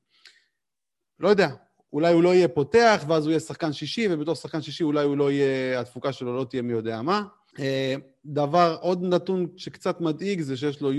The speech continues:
usage, אה, נמוך, יחסית נמוך, ככה ש-,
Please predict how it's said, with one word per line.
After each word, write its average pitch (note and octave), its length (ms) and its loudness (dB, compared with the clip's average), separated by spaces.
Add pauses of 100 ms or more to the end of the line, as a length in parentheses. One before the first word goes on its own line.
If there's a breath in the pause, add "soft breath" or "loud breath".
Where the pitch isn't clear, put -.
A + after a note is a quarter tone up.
usage, B2+ 400 -4
אה, A#2+ 260 -2
נמוך, C#3+ 640 -6 (460)
יחסית B2 520 -10
נמוך, D3+ 420 -6
ככה A#2+ 160 -8
ש-, - 120 -12